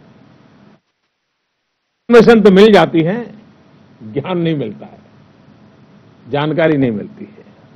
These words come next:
और इसलिए हम सब उस दिशा में प्रयास करें। आज आप में से कितने बालक हैं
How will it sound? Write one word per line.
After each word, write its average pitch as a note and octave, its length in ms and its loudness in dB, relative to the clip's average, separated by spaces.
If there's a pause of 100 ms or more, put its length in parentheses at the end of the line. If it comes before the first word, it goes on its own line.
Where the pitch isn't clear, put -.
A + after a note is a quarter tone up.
(880)
और B2 80 2
इसलिए D3+ 380 0
हम C3+ 480 -4 (1200)
सब B2 120 -4
उस C3+ 100 0
दिशा B2+ 320 -2
में D3+ 140 -2
प्रयास C#3+ 360 0
करें। F3 360 -4 (2750)
आज G3+ 60 4
आप G#3+ 300 4
में B3+ 80 6
से A3 100 6
कितने G#3+ 320 4
बालक F#3+ 340 6
हैं F#3 460 -4